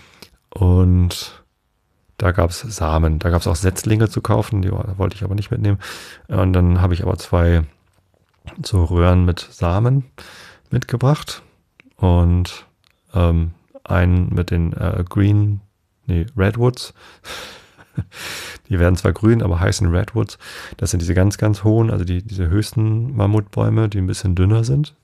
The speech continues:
also nur so anderthalb Meter Durchmesser haben. Ähm,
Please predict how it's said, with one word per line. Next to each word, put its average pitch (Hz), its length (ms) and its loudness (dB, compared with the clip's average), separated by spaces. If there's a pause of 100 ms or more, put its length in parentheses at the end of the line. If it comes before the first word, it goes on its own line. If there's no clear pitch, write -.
(140)
also 85 240 0
nur 85 180 4
so 82 300 2 (1040)
anderthalb 90 480 2
Meter 104 260 0
Durchmesser 110 600 -4
haben. 120 320 -4 (1000)
Ähm, 85 440 4